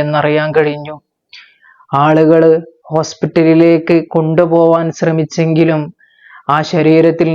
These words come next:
നിന്ന് റൂഹ് അപ്പോഴേക്ക് പിരിഞ്ഞു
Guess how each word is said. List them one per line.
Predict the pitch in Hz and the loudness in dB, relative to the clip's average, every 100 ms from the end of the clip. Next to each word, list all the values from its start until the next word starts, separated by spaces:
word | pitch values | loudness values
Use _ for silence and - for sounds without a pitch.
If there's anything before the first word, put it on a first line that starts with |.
| 165 | 0
നിന്ന് | 165 160 151 214 _ _ _ - 156 | 0 0 -2 -6 _ _ _ -2 2
റൂഹ് | 156 160 160 160 - 147 | 2 2 2 2 0 -6
അപ്പോഴേക്ക് | 147 165 160 160 165 165 170 | -4 0 2 4 2 0 -2
പിരിഞ്ഞു | 165 156 156 160 | 0 2 2 2